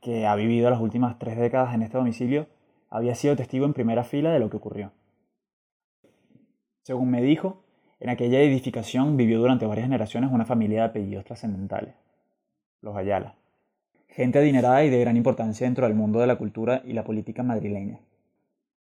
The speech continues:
Hasta que hace como quince o veinte años, el linaje abandonó el inmueble en medio de una tragedia que conmovió la ciudad. Los culpables fueron uno de estos emprendedores que nacen en las incubadoras de startups criminales llamadas cárceles.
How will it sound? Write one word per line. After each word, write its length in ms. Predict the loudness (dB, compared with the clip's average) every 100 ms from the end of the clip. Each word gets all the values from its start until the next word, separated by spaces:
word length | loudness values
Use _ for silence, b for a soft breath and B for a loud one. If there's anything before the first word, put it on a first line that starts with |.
| _ -18
Hasta 240 | -12 -8
que 120 | -2
hace 200 | -2 -2
como 280 | -2 0 0
quince 360 | -2 -2 -2 0
o 60 | 0
veinte 260 | 2 2
años, 400 | 0 0 -4 -10 -6
el 100 | 0
linaje 500 | 2 2 0 -2 0
abandonó 400 | 0 0 0 0
el 80 | 2
inmueble 420 | 2 0 0 -2
en 140 | -2 0
medio 180 | 0
de 40 | 0
una 100 | -2
tragedia 320 | -4 -4 -2
que 120 | -2
conmovió 340 | -4 -2 -2 -4
la 80 | -6
ciudad. 300 | -10 -12 -14 _ _ _ _ _ _ _ _ _ _ _ _ _ _ _ _ _ _ _ _ _ _ _
Los 160 | -14 -6
culpables 420 | 0 4 4 4
fueron 600 | 2 2 4 2 0 -2
uno 200 | -2 2
de 60 | 0
estos 160 | 0
emprendedores 540 | -2 0 2 4 2 0
que 120 | -2
nacen 280 | -4 -2 -2
en 80 | 0
las 140 | -2
incubadoras 540 | -2 -2 0 0 0
de 80 | -2
startups 520 | -4 -6 -4 -6 -6
criminales 720 | -8 -4 -2 -2 -2 -4 -6 -8
llamadas 400 | -6 -4 -6 -6
cárceles. 560 | -8 -8 -14 -18 -20